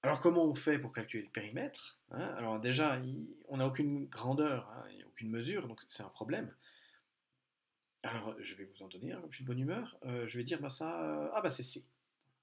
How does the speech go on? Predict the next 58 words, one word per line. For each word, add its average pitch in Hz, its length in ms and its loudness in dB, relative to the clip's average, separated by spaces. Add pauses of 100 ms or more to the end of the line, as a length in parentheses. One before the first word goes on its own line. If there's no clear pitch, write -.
(520)
On - 40 -16
choisit 127 300 0
une 123 60 2
lettre. 120 240 -8 (260)
Alors 120 120 4
déjà, 143 180 6
petite 131 260 -4
remarque, 139 380 2
ici 147 380 2
ma 131 120 2
lettre 127 140 0
préférée, 135 420 0
vous 123 80 0
l'avez 117 160 -2
remarqué, 120 300 -4
c'est 110 180 0
X, - 400 -4 (120)
éventuellement 110 420 -4
Y. 127 340 -4 (360)
C'est - 120 2
vrai 147 120 10
que 147 40 -2
quand 147 140 4
on 139 60 2
fait 147 100 0
du 139 100 0
calcul 131 280 2
littéral, 131 320 4
on 151 80 2
utilise 127 260 2
beaucoup 147 320 6
ces 117 180 -2
lettres. - 280 -10 (500)
Maintenant, 135 240 6
ce - 60 2
que 151 100 4
je 143 60 2
vous 135 80 -2
conseille, 127 320 2
quand 104 140 -6
c'est 98 120 -4
possible, - 400 -2
utilisez 131 320 0
des 135 120 4
lettres 156 220 2
qui - 60 -4
ont 147 60 6
du 143 100 -2
sens. - 680 -4
Hein, 113 100 -10
et 120 40 -8
c'est - 120 -8
ce - 80 -2
que 107 80 -6
je 95 60 -6
vais 95 60 -10
faire 139 200 0
d'ailleurs. 107 380 -4